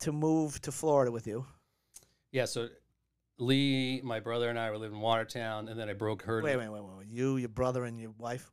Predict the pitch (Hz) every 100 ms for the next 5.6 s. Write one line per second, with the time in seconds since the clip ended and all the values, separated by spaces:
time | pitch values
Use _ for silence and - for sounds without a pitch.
0 | - 113 117 120 123 123 127 135 139 143
1 | 151 143 104 101 - 135 101 113 104 104
2 | - - - _ 117 117 - 95 _ _
3 | _ - 113 104 101 98 101 _ _ _
4 | _ _ _ - 110 104 117 117 117 113
5 | 110 113 104 101 98